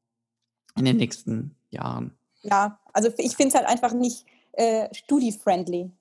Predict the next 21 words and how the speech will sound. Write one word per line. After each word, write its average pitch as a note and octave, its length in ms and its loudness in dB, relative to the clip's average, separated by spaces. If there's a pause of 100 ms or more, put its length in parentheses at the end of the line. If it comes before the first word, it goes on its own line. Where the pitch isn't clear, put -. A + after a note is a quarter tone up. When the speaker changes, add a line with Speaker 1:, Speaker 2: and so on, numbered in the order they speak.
Speaker 2:
ne? A3 200 -4
Also F#3+ 200 0
Speaker 1:
Ja. G#3 60 -2
Speaker 2:
ich - 40 -10
mein G3 380 -6 (2250)
Speaker 1:
Schade, - 320 -8
oder? C#3 300 -8 (100)
Ja. - 160 -8 (760)
Speaker 2:
Ja, G3 240 0 (180)
<laughs> G#3+ 120 -6
schade. A#3 540 2
Speaker 1:
<laughs> D3 160 2 (1200)
Das C3 160 0
war C#3 260 6
Speaker 2:
Ich D3 60 0
find D#3+ 40 -2
Speaker 1:
wahrscheinlich D3 280 4
Speaker 2:
das - 100 -2
Speaker 1:
noch C#3+ 160 2
auf, C3+ 360 0
äh, B2 400 -2